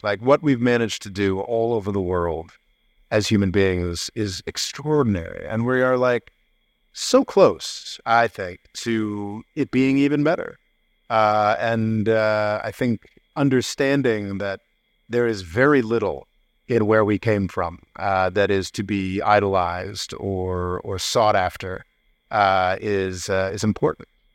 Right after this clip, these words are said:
Um, so we can truly appreciate just how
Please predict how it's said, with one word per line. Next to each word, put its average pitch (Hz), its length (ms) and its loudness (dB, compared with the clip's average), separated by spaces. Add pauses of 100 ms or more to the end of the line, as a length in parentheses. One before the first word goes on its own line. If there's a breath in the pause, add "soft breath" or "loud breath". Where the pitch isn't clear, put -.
(120)
Um, 95 760 -8
so - 120 -4
we 110 100 0
can 110 200 0
truly 127 300 2
appreciate 107 680 2
just 104 220 -8
how 107 760 0